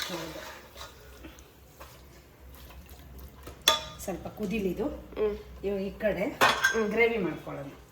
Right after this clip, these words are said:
Speaker 2: ಓಕೆ. ಏನ್ ನಮ್ಮಮ್ಮ ಮಲ್ಟಿ ಟಾಸ್ಕಿಂಗು, ಆ ಕಡೆ ಗ್ರೇವಿ, ಈ ಕಡೆ ಬಿರಿಯಾನಿ ಎಲ್ಲ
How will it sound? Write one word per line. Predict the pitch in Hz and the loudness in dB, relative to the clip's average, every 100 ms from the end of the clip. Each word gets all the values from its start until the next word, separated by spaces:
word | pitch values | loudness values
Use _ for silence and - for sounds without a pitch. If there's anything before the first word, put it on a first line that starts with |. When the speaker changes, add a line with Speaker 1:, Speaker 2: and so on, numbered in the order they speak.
| - 269 | 4 4
Speaker 2:
ಓಕೆ. | - - - - - - - - - - - - 285 | 4 2 0 -10 -16 -20 -20 -20 -18 -18 -18 0 8
ಏನ್ | 381 | 12
ನಮ್ಮಮ್ಮ | 415 269 226 311 262 | 12 12 12 12 12
ಮಲ್ಟಿ | 247 370 | 12 12
ಟಾಸ್ಕಿಂಗು, | 370 - - 247 226 240 - - - - - - 220 | 12 10 8 8 10 10 8 -4 -8 -6 -6 0 2
ಆ | 254 | 8
ಕಡೆ | 220 | 8
ಗ್ರೇವಿ, | 208 254 302 294 320 | 12 12 12 12 12
ಈ | - | 12
ಕಡೆ | 254 226 | 12 12
ಬಿರಿಯಾನಿ | 233 269 285 | 12 12 12
ಎಲ್ಲ | 240 220 | 12 12